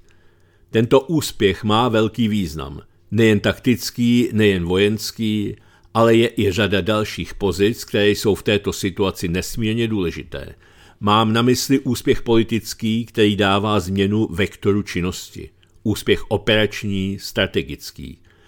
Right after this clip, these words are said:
Samostatným operačním úspěchem jsou akce ruských ozbrojených sil ve směru na Časov Jar. Tyto akce jsou prováděny díky důsledným taktickým změnám situace ve směru ozbrojených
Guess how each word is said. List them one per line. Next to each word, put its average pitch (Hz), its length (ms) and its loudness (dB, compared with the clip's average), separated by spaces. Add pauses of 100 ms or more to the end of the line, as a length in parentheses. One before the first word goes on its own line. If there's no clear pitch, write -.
(500)
Samostatným 131 640 2
operačním 143 560 2
úspěchem 131 560 0
jsou 127 280 2
akce 120 320 0
ruských 120 480 0
ozbrojených 110 640 2
sil 113 180 2
ve 104 120 2
směru 104 420 2
na 104 220 0
Časov - 560 -2
Jar. 87 380 -2 (720)
Tyto 113 320 0
akce 110 300 0
jsou 120 280 4
prováděny 107 720 2
díky 98 380 -4
důsledným 117 760 0
taktickým 110 640 -4
změnám 101 480 0
situace 98 640 -4
ve 90 120 0
směru 95 380 0
ozbrojených 95 680 -2